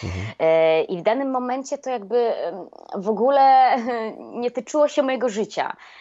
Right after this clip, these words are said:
Speaker 2: Wymyśliłyśmy sobie pewną historyjkę, którą chciałyśmy opisać, e, i, i zaczęło się to właściwie dokładnie rok temu, bo w zeszłym roku,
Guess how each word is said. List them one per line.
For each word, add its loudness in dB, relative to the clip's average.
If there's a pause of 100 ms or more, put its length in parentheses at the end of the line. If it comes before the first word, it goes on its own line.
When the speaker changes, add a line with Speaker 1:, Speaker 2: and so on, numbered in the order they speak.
(120)
Speaker 2:
Wymyśliłyśmy -4
sobie 0
pewną 0
historyjkę, 0
którą -10
chciałyśmy -4
opisać, -2 (540)
e, 2
i, -6 (100)
i -4
zaczęło 2
się -4
to -8
właściwie -6 (220)
dokładnie -4
rok -2
temu, -4
bo -6
w -16
zeszłym -8
roku, 0